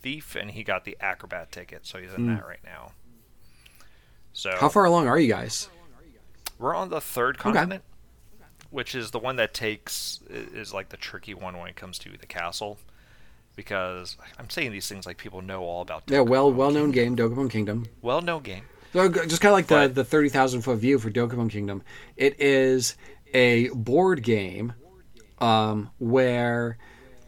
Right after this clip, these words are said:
Speaker 2: the, the nodes that you travel to along the path are going to be, like, uh, a fight or some sort of encounter. Um, but, like, the, the, the fights are sort of like this rock, paper, scissors where, you know, you choose an action where it's, like, attack or you're trying to counter them or do, like, a quick strike.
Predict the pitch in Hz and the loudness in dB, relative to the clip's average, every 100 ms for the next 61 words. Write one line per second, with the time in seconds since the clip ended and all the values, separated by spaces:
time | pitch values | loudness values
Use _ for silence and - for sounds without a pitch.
0 | - - - 127 131 127 123 123 123 135 | -20 -20 -10 2 6 6 6 4 4 6
1 | 143 147 131 117 113 123 127 135 120 113 | 8 8 4 0 0 4 4 4 2 0
2 | 117 113 104 - 127 117 107 - - 117 | 2 0 -2 -2 2 2 0 -8 -2 2
3 | 113 107 117 113 107 113 107 101 101 - | 2 2 0 0 -2 -2 -2 -4 -6 -12
4 | - - - 120 110 - - - 165 156 | -20 -20 -8 0 0 0 -6 2 4 4
5 | 147 - - - 107 135 120 117 104 101 | 0 -6 -12 -6 -4 -2 0 0 0 -4
6 | - 123 127 139 143 - - - 113 117 | -4 -2 0 -2 -4 -10 -20 -2 0 2
7 | 123 - - - - 123 127 127 117 127 | 0 -10 -20 -20 -10 0 4 4 2 0
8 | 127 113 113 107 107 - 165 156 127 - | 2 0 -2 -2 -4 2 4 4 2 -4
9 | - 127 120 120 117 135 120 110 113 104 | 0 2 4 2 2 2 2 0 -4 -2
10 | 117 117 113 123 113 110 - 117 110 104 | 2 0 0 -4 -2 -2 0 0 2 0
11 | 101 - - - - 120 117 110 107 104 | -2 -6 -12 -20 -8 0 4 4 2 2
12 | 143 143 139 123 113 110 117 107 101 107 | 0 2 0 2 0 0 -2 0 -2 -4
13 | - 107 - 123 123 117 - 113 107 117 | -8 -8 -2 4 4 4 -2 -4 -2 -2
14 | 107 95 120 127 117 120 113 104 104 98 | -6 -4 -2 0 0 0 0 -2 -4 -6
15 | - 127 117 - 120 110 | -2 -2 -2 -2 0 0